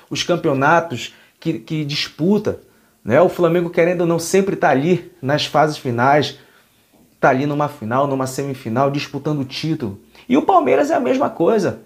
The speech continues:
Só que o Flamengo é piori-, é pioneiro nisso aí, de uma gestão bem, bem trabalhada, né? O Flamengo hoje não depende, não depende de um patrocínio forte pra sobreviver, como o Palmeiras depende da Crefisa.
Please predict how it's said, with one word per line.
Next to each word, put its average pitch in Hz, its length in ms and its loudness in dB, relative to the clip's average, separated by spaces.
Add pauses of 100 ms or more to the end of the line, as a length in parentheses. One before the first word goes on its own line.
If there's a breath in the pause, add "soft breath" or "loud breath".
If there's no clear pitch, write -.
(240 soft breath)
Só - 180 4
que - 80 -4
o 262 60 -4
Flamengo 196 680 0 (140)
é 165 100 2
piori-, 226 540 4
é 175 100 4
pioneiro 214 460 2
nisso 240 280 0
aí, 196 320 2 (1040 loud breath)
de 139 80 2
uma 202 160 8
gestão 190 540 4
bem, 214 420 2
bem 190 220 0
trabalhada, 175 880 2 (300 soft breath)
né? 127 160 2
O 180 100 6
Flamengo 190 540 2
hoje 196 220 4
não 196 160 0
depende, 190 800 -2 (340 soft breath)
não 220 260 4
depende 185 540 2
de 151 140 -2
um 180 160 -2
patrocínio 170 600 0
forte 160 680 2
pra 131 160 0
sobreviver, 120 720 -2 (320 loud breath)
como 233 280 4
o 233 80 0
Palmeiras 226 460 2
depende 208 460 -2
da 127 120 2
Crefisa. 101 640 -4